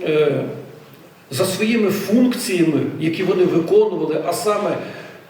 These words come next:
вчили людей шанувати і славити Бога, вони навпаки казали:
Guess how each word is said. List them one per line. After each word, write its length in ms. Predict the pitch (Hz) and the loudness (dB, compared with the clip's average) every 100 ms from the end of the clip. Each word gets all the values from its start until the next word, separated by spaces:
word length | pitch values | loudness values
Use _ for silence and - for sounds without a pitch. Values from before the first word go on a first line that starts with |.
| - | -16
вчили 600 | - - - 240 220 185 | -8 -4 -4 -2 0 0
людей 720 | 170 - - 202 196 156 - - - | -2 -2 -2 2 2 0 -4 -10 -8
шанувати 800 | - - 185 185 180 208 185 - 208 | -6 -2 -2 0 0 0 0 -4 -6
і 40 | |
славити 520 | - 208 175 170 - | -6 0 0 0 -4
Бога, 600 | 170 160 165 170 208 202 - - - - - - - - - | -4 0 0 0 -2 -4 -8 -14 -20 -20 -20 -20 -20 -20 -10
вони 300 | 143 180 190 | 0 2 2
навпаки 720 | 185 185 - 190 196 180 - - - - - - - - | 2 0 -2 -4 -2 -2 -2 -6 -12 -16 -20 -20 -20 -18
казали: 520 | - 226 185 175 170 | -4 -2 0 0 0